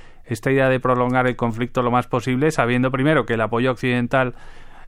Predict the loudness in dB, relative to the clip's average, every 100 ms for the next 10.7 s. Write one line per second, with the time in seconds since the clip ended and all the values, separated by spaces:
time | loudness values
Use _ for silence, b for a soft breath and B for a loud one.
0 | -2 0 2 2 6 6 6 0 2 4
1 | 4 2 0 -8 -2 2 4 2 0 -2
2 | 0 0 -2 -2 0 2 2 2 2 0
3 | 0 2 2 0 -2 -2 -2 -2 0 -2
4 | -2 b b b b b -6 0 0 0
5 | 0 0 0 0 2 4 4 2 0 -2
6 | 0 2 2 0 0 0 2 2 2 4
7 | 4 4 4 2 2 0 -2 -4 -4 -4
8 | -2 -4 -2 -2 0 2 2 0 0 -2
9 | 0 0 0 -2 -2 -2 -2 2 2 4
10 | 2 2 0 0 2 2 2